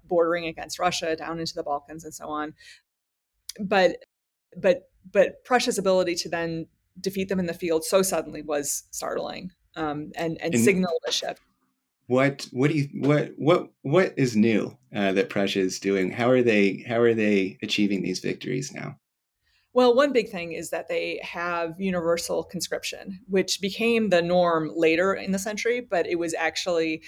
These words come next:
Speaker 1: Prussia that pioneered that way of conscripting armies. So previously, um, most armies would, would conscript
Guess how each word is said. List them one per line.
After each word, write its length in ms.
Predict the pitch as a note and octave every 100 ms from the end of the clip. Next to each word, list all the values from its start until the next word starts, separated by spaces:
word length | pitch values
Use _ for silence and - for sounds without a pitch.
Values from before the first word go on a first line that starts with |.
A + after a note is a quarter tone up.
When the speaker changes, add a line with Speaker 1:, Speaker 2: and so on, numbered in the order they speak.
| - -
Speaker 1:
Prussia 400 | F#3 - F#3+ D#3+
that 240 | D3+ -
pioneered 560 | - F3 E3 D#3 D#3+ D#3+
that 180 | D3+ E3+
way 300 | D#3+ D#3 C#3+
of 180 | - -
conscripting 520 | F3+ - D3+ D#3+ D3+
armies. 460 | - D3+ C#3+ G3 -
So 220 | F#3 F3
previously, 720 | - C4 A#3+ - F3+ E3+ D#3+ - - -
um, 320 | F3 F3 E3 -
most 320 | G3+ G3 F#3+
armies 380 | - F3 E3+ E3
would, 160 | E3 D#3 -
would 380 | F#3 F3 D#3+ D#3+ - -
conscript 520 | G#3+ G3 A#3+ A3 -